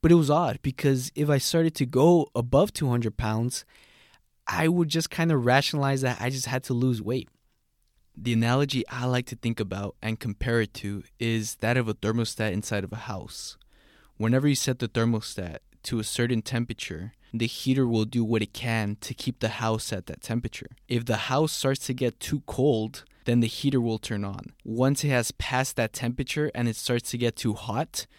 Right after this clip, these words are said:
then the heater will turn off. And it kinda acts like this balancing scale, just trying to leave it at the right temperature. That's how two hundred pounds was for me. That's why I called it my anchor. Whenever I would start to get too heavy,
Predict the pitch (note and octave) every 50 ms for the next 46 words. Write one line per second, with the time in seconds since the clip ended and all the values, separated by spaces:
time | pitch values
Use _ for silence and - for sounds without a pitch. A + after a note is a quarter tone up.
0 | - _ _ - A#2+ A#2 A#2 A2+ - - - B2+ B2+ A#2+ A#2 A#2 A2+ A#2 - -
1 | - A2+ G#2+ G#2+ F#2 - A2+ - - - _ _ - - _ _ _ - B2+ B2+
2 | B2+ - - - - C#3 D3 D#3 D3 - - A#2+ C3 C3 - - - A#2+ A2+ _
3 | - A#2 A2 - - - _ _ _ _ - A2+ A#2 B2 B2 B2+ B2+ B2 - -
4 | B2+ A#2+ A2+ - - - - A#2 A2+ A#2 A#2 A2+ G#2+ G2+ G#2 - - A2+ - -
5 | - - - B2+ B2+ C#3 C#3 - - B2 A#2 A#2+ B2 A#2+ A#2 G#2 - - A2 A2
6 | G#2 F#2 F2+ - - G#2 G#2+ G#2+ A2 - - - - - - _ _ _ _ _
7 | _ _ - A#2+ C3+ C#3+ - - D#3+ D3 D3 D3 D3+ D3+ C#3+ B2+ _ _ - -
8 | D3 C3+ B2+ C#3 C3+ C3+ C3+ B2 _ - B2+ B2 B2+ B2+ B2 A#2+ A2+ - - -
9 | A2 A2+ A2+ - - - A2 A2+ C3 B2+ G2 F#2 - A#2 A#2 A#2 - - C3 A#2
10 | - - - A#2 A#2 A2+ A2+ A2 - G2+ F#2 D#2 G2 A2+ A#2+ B2 - - - -
11 | _ _ A2 A2 A#2 B2+ C#3 D3 C#3+ C#3 B2+ - - - - B2 A#2+ - - D3
12 | C3+ A#2+ A#2 - B2 A#2 - - A2 A#2 C3 D#3+ F#3 -